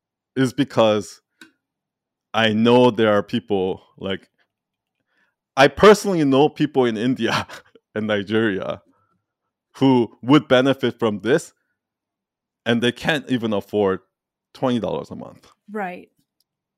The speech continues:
Speaker 1: That's why I'm charging five dollars a month. It's not because I feel bad, <laughs> you know?
Speaker 2: Right. And, and let me clarify, it's not that I necessarily feel bad. It's,
Speaker 1: Yeah.
Speaker 2: it's because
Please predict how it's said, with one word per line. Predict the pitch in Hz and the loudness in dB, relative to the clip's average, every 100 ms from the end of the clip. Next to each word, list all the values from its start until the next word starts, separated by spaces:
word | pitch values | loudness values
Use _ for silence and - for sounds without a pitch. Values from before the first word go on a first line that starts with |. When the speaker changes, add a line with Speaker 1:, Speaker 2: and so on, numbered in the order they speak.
| _ - | _ -4
Speaker 1:
That's | 139 | -2
why | 139 117 | 0 -2
I'm | 101 | -2
charging | 117 95 90 | -6 -6 -8
five | - 98 - | -6 -6 -6
dollars | 87 85 - | -8 -8 -10
a | - | -14
month. | 92 - _ _ _ _ _ _ _ _ _ | -12 -12 _ _ _ _ _ _ _ _ _
It's | 120 120 | -8 -4
not | 123 | -4
because | 110 101 | -6 -8
I | 95 | -8
feel | - 95 | -6 -10
bad, | 82 90 92 - - - | -10 -10 -10 -12 -16 -20
<laughs> | - - | -20 -14
you | 101 | -10
know? | 104 - 156 247 - - 220 226 | -8 -8 -2 -2 -2 -8 -6 -4
Speaker 2:
Right. | 254 226 196 - - | -4 -6 -10 -16 -2
And, | 294 - | 0 0
and | 311 302 | 0 2
let | 330 | 2
me | 349 285 | 0 -4
clarify, | 277 339 339 254 | -4 -4 -4 -4
it's | 240 294 | -4 -6
not | 311 302 | -6 -4
that | 285 262 | -6 -4
I | 254 | -4
necessarily | 247 247 - 240 226 | -4 -8 -10 -8 -10
feel | 226 233 214 180 _ _ _ _ _ _ _ _ _ | -10 -10 -10 -12 _ _ _ _ _ _ _ _ _
bad. | 247 285 262 214 208 | -2 0 0 0 -2
It's, | 196 - - - - | -8 -12 -14 -16 -10
Speaker 1:
Yeah. | 226 | -10
Speaker 2:
it's | 226 - | -10 -12
because | 220 220 233 220 185 - - | -12 -6 -6 -6 -10 -14 -16